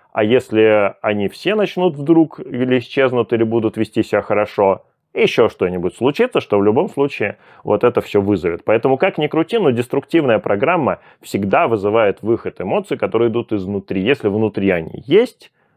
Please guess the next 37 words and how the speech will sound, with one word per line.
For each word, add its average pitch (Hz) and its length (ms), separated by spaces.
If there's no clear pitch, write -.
они 202 220
так 123 260
или 104 140
иначе 117 380
будут 98 460
вылезать. 90 540
Сейчас, 190 760
не 160 280
сейчас, 120 460
попозже, 101 840
в 107 260
ответ 165 360
на 120 160
одну 165 320
ситуацию, 117 720
на 87 220
другую. 120 720
Или 160 180
бывает, 113 340
что - 180
вообще 95 340
не 101 100
в 92 60
ответ 95 340
ни 90 80
на 85 100
какую 185 340
ситуацию, 117 420
а - 20
просто 127 440
сами 95 320
по - 140
себе. 113 240
Но 131 120
будут 135 340
вылезать 101 440
никуда. 90 320